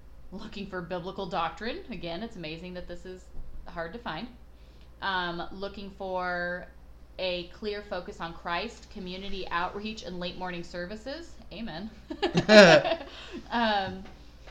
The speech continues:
Speaker 1: building up each other in the Lord, growing in wisdom and truth, and helping each other.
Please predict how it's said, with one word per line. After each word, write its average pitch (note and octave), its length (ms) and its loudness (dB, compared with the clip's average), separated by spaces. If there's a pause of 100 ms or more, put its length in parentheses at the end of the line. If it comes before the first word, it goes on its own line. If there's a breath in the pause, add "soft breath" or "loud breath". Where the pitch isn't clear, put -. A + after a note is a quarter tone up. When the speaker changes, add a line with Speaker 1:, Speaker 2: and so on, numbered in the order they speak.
(240)
Speaker 1:
building A#3+ 340 2
up A3 240 2 (100)
each A3 220 -6
other G#3+ 260 0
in G3 360 -6
the F3+ 80 -4
Lord, G#3+ 600 -2
growing G3 400 -4
in F#3 140 -6
wisdom F#3 320 -8
and F3 120 -6
truth, G#3 520 -4
and F3+ 140 -4
helping F3+ 420 -6
each E3 200 -12
other. F#3 400 -6